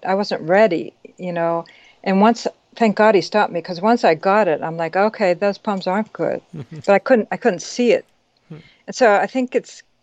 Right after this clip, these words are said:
Speaker 1: good to write slowly and revise slowly.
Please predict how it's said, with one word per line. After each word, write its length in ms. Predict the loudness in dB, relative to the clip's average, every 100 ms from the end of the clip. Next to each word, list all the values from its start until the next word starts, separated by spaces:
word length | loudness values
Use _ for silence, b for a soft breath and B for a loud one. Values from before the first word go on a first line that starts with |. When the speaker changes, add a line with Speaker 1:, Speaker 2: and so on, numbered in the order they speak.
| _
Speaker 1:
good 220 | -2 -2
to 220 | -4 -6 -6
write 360 | -4 -2 -2
slowly 800 | -6 -16 -4 0 0 -2 -6 -8 -10
and 500 | -10 -8 -8 -8 -10 0
revise 440 | 2 6 4 2
slowly. 560 | -2 0 0 0 -2